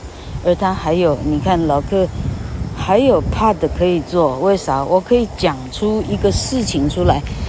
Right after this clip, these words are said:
啊，你有什么不懂，我可以搞，像现在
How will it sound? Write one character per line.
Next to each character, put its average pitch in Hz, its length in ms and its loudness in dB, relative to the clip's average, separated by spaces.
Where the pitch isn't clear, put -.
啊， 170 140 2
你 180 160 2
有 196 140 2
什 190 140 -4
么 202 120 2
不 262 180 -4
懂， 147 300 2
我 147 100 0
可 196 160 -2
以 190 100 2
搞， 160 200 0
像 185 240 0
现 190 200 0
在 180 180 4